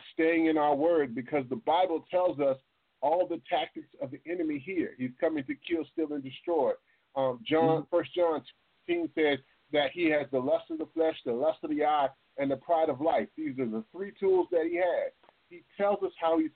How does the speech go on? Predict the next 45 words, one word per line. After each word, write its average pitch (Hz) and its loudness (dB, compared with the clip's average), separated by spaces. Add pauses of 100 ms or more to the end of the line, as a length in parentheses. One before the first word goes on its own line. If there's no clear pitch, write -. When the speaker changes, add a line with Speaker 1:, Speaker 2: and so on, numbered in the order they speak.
Speaker 1:
coming. 123 -2 (260)
He 151 -20 (200)
tells 196 2
us 214 -4
what, 190 2
the 123 -6
Bible 175 0
tells 196 -2
us 175 -4
what 180 0
he's 339 0
going 339 0
to 320 -14
do. 330 2 (440)
And 151 -2
if 135 -4
we 190 -8
just 151 -2 (220)
stay 208 0
in 202 -6
the 208 -2
Word, 202 2 (380)
God 160 2
will 156 0 (100)
show 170 2
us - -4 (120)
ourselves. 143 0 (680)
And 147 2
then 175 2 (100)
we 151 -2
Speaker 2:
Mm-hmm. 165 2
Speaker 1:
have 156 -2
to 156 -4
make 160 -2
sure 170 0
that 156 -2
we 156 -12 (160)
stay 160 -6
prayed 180 2
up 185 0 (220)
and 131 -6
have 156 0
that 135 0
devotional 170 -2
quiet 156 -2